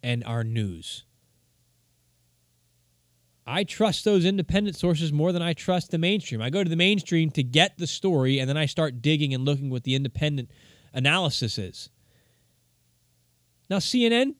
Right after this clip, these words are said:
does their own analysis on things. I don't have to agree with it. They're not getting shut down for being fake news or misleading or, or for giving their opinions. That's what I do on my show. I give my opi-, I'm not trying to mislead anybody. I'm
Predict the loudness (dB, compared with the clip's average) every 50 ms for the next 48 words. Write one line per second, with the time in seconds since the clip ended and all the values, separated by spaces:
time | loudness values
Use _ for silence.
0 | _ _ 2 4 4 4 4 4 4 6 6 4 4 4 4 4 4 2 0 0
1 | 0 -4 -4 -6 -8 -10 -14 -16 _ _ _ _ -2 0 0 0 0 0 0 0
2 | 0 -2 -4 -6 -4 -2 -2 -2 0 0 -2 -2 0 2 4 6 6 6 8 8
3 | 10 10 10 8 8 6 4 2 0 0 -4 _ _ _ _ _ _ _ _ _
4 | _ _ _ _ _ _ _ _ 0 2 2 4 4 2 2 0 -2 -2 -2 -4
5 | 0 2 0 0 2 2 2 2 2 2 2 0 0 0 2 4 4 4 2 2
6 | 2 2 4 4 4 4 2 4 6 6 6 6 6 4 2 0 0 -2 -2 0
7 | 2 4 4 4 4 4 2 2 0 -2 -2 -4 -6 -6 -4 -4 -2 0 0 2
8 | 2 2 2 0 0 0 0 0 0 0 2 2 0 0 0 -2 -6 -10 -16 -20
9 | _ _ _ _ _ _ -20 _ _ _ _ _ _ _ 2 4 4 2 0 0
10 | 0 0 0 0 0 2 2 2 2 2 0 0 2 2 2 2 2 4 4 6
11 | 6 6 6 4 4 4 2 2 2 2 0 2 0 0 0 -2 -4 -4 -4 -2
12 | -4 -4 -6 -8 -10 -16 -10 -8 -6 -4 -2 -2 -2 -2 0 2 2 4 4 2
13 | 2 0 0 0 2 2 2 2 0 0 0 0 -2 0 0 0 -2 -2 -2 -4
14 | -4 -4 -4 -6